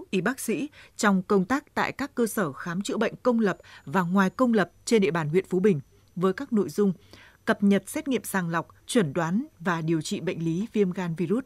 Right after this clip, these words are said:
cập nhật các xét nghiệm trong chuẩn đoán và điều trị bệnh lý sản phụ khoa. Trong chương trình, các đại biểu đã trao đổi, thảo luận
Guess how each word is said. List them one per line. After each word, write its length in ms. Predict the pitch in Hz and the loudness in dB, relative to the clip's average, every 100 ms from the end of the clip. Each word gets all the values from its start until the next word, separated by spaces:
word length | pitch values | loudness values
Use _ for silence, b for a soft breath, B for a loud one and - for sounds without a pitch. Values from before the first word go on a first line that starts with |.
| _ B B B B | _ B B B B
cập 180 | 226 208 | 0 4
nhật 240 | 196 196 | 2 2
các 100 | 285 | -4
xét 200 | - 330 | -4 4
nghiệm 220 | 220 185 - - - | 6 6 2 -20 -2
trong 260 | 247 226 202 | 2 2 0
chuẩn 220 | 208 131 | -2 -2
đoán 240 | 170 165 226 | -4 -4 -4
và 80 | 196 | -2
điều 160 | 165 | -2
trị 240 | 143 190 - | -2 -6 -2
bệnh 240 | 180 165 | -2 0
lý 200 | 165 185 | -2 -2
sản 280 | - 220 135 | -4 -6 -6
phụ 160 | - - | -4 -4
khoa. 260 | - 180 170 _ b b b b b b b | -2 -4 -4 _ b b b b b b b
Trong 200 | - 208 | 0 2
chương 160 | 214 196 | 2 2
trình, 240 | 196 156 - b b | 2 2 -4 b b
các 100 | - | -6
đại 100 | 285 | -2
biểu 200 | 185 185 | 2 2
đã 180 | 147 - | 0 -6
trao 260 | - 254 247 | -6 -6 -2
đổi, 200 | 208 143 | -2 -2
thảo 180 | - 180 | -4 -8
luận 220 | 131 160 | -4 -6